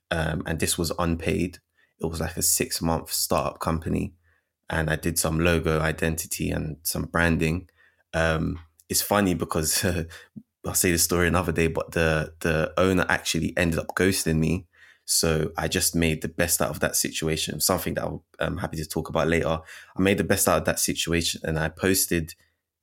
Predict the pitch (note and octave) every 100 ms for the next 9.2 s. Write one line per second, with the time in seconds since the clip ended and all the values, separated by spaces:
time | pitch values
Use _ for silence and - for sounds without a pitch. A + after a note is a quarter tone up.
0 | - F2+ - - E2+ E2+ E2+ - - -
1 | - E2+ D#2+ D#2 F#2 G2+ F2 D2+ D2 -
2 | - - _ _ _ _ - E2 D#2 D2+
3 | D2+ D2+ - F2+ F2 - D2+ D#2+ - E2
4 | D#2+ F2+ E2 D2+ - - E2 D#2 - D#2
5 | - - - F2 D#2+ D#2 - D2+ F2 E2
6 | D#2+ C#2 - F2+ D#2+ D#2 D2+ F2 - F2
7 | D#2+ D#2 _ _ _ _ - F2+ F#2 F#2
8 | - E2 D#2+ - E2 D#2+ D#2+ D#2 - D#2
9 | D2+ -